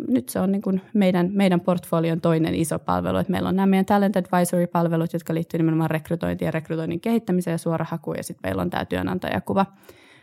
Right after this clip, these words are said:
kuvatyö. Et nää, tää oli nyt tästä niinku ehkä tuo-, tuote- tai palvelukehityksestä, mut sitten tietysti niinku yrittäjänä niin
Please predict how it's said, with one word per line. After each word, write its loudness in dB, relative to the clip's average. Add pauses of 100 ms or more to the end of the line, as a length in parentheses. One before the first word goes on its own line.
(140)
kuvatyö. -2 (380)
Et 2
nää, 6 (120)
tää 6
oli 6
nyt 2
tästä -2
niinku -2
ehkä -4
tuo-, 4 (180)
tuote- 2
tai -2
palvelukehityksestä, 0
mut 0
sitten -6
tietysti 4
niinku 0
yrittäjänä 2
niin 2